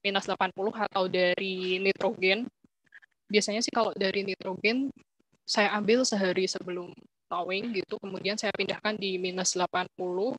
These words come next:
baru saat itu, setelah itu saya thawing gitu. Setelah itu saya cairkan. Jadi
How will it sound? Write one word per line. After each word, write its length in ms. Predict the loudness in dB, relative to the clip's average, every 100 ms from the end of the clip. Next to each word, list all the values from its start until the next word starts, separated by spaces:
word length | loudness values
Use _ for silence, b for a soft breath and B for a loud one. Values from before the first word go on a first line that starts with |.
| -8 _ _ _ _ _ _ _
baru 560 | 4 4 2 2 0
saat 300 | -2 -2 -2
itu, 480 | -4 -8 -6 -4 -6
setelah 240 | -4 -2 0
itu 160 | -2 -4
saya 340 | -2 -2 -4 -10 _ _ _ _ _ 0
thawing 400 | 2 2 -2 -10
gitu. 160 | -12 -20 _ _
Setelah 560 | -18 -18 -18 _ 0 0
itu 80 | -2
saya 180 | -2
cairkan. 380 | 0 0 -2 -2
Jadi 480 | -2 0 2 0 -2